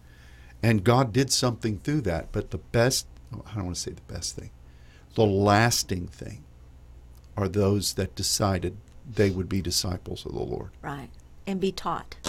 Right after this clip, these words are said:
Speaker 1: Yes.
Speaker 2: 'Cause it's about being
Speaker 1: Because
Speaker 2: taught.
Speaker 1: that's the, that is the apex. It's sonship,
Speaker 2: <clears throat>
Speaker 1: and it's taking a stand. So,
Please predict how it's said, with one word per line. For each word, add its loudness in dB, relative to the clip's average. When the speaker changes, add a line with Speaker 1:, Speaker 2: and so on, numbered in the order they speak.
Speaker 1:
Yes. 2
Speaker 2:
'Cause -2
it's 2
about 2
being 0
Speaker 1:
Because 4
Speaker 2:
taught. -10
Speaker 1:
that's 4
the, -6
that 4
is 2
the 2
apex. 2
It's -2
sonship, 2
Speaker 2:
<clears throat> -
Speaker 1:
and -2
it's 2
taking 4
a 4
stand. 0
So, 2